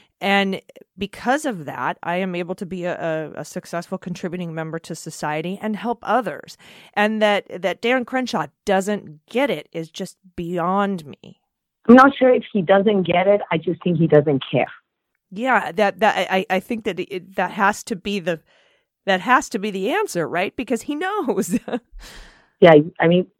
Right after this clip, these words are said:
Speaker 2: you know, the future, the future of this country is about having great education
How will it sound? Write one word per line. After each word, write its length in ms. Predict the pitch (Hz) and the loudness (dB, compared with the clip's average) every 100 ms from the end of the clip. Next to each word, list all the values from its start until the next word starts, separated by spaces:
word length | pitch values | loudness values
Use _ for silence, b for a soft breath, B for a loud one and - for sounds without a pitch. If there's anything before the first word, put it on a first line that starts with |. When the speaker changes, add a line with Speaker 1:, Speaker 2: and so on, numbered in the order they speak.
| - | 0
Speaker 2:
you 100 | 202 | 4
know, 160 | 175 165 | 4 2
the 60 | 180 | -2
future, 480 | - 226 - 233 233 | 2 2 6 4 6
the 180 | 190 - - | 0 -2 2
future 440 | 208 - 220 214 - | 2 6 8 8 6
of 160 | 160 - | 0 6
this 160 | 156 151 _ _ _ _ _ _ _ - - | 6 4 _ _ _ _ _ _ _ -2 6
country 440 | 220 220 170 147 | 6 6 4 4
is 140 | 156 165 | 2 2
about 480 | 160 151 139 143 - _ _ _ _ _ _ _ _ _ _ _ - - | 4 8 8 6 -2 _ _ _ _ _ _ _ _ _ _ _ -16 2
having 400 | 175 156 156 147 - _ _ _ _ _ _ _ _ _ _ _ _ | 2 4 2 2 -4 _ _ _ _ _ _ _ _ _ _ _ _
great 340 | 208 202 196 175 | 6 6 4 0
education 840 | 156 - 156 165 156 - 160 | -2 -2 -4 -2 -2 -2 -4